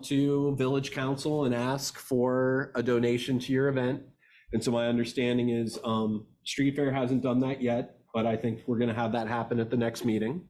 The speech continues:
Um, so again, I think we should have, like, a process for all these events where we understand what the cost is, we get a request to support, and then that also helps the organization understand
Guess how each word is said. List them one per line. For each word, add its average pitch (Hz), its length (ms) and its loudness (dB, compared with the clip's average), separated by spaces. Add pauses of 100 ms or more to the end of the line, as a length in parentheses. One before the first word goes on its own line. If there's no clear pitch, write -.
(160)
Um, 110 680 -2 (240)
so 113 460 -2 (520)
again, 131 260 2
I 123 80 0
think 120 160 -4
we 123 100 2
should 127 180 0
have, 120 320 0
like, 117 140 -2
a 120 40 0
process 120 500 -2
for 120 160 -2
all 127 260 0
these 123 240 2
events 113 460 -2
where 113 640 0 (380)
we 123 140 2
understand 110 420 0
what 110 100 -2
the - 60 -10
cost 180 380 -2
is, 156 640 0 (420)
we 117 120 2
get 120 120 4
a 110 40 -2
request 120 540 -2
to 113 60 0
support, 147 640 -2 (640)
and 120 140 2
then 123 140 4
that 120 160 0
also 120 320 0
helps 113 420 -4
the 110 420 0
organization 117 720 2
understand 110 840 0